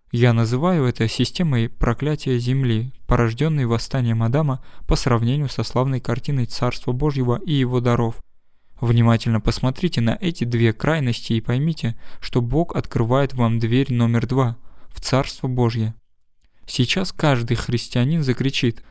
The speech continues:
захлопает в ладоши и скажет: «Да, Божье Царство велико, посмотрите на этот улов». Но очень немногие спросят, как Иисус это сделал. И большинство не знают,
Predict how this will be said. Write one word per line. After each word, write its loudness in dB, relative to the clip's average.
захлопает 2
в 0
ладоши 2
и -2
скажет: -4
«Да, 4
Божье 4
Царство -2
велико, 0
посмотрите 0
на 0
этот -2
улов». -2
Но 2
очень -2
немногие 0
спросят, -4
как 0
Иисус -2
это 0
сделал. -2
И -2
большинство 0
не 0
знают, -2